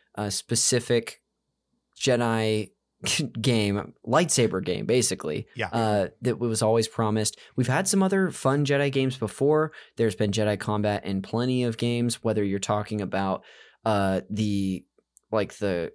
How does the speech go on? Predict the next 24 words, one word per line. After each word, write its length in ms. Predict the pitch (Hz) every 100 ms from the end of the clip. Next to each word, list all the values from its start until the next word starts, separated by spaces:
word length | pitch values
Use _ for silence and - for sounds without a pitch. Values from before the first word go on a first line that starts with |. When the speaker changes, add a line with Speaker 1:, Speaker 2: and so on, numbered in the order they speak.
| -
Speaker 1:
I 40 |
think 300 | - 196 214
it 80 | 196
was 120 | 143
called 300 | - 139 131
Star 240 | - 139
Wars 200 | 139 135
Clone 360 | 131 131 123 127
Wars 440 | 120 127 127 127 -
on, 320 | 110 107 107
like, 360 | 101 98 98 - -
the 80 |
GameCube 440 | 113 107 113 110 117
and 120 | 107
P 160 | - 110
S 120 | 107
two. 280 | - 110 110
I 100 | 104
might 260 | 104 107
be 340 | - 113 107 - _ _ _ -
naming 360 | 110 104 110 113
that 180 | 110 98
one 180 | 113
wrong, 400 | 110 107 107 107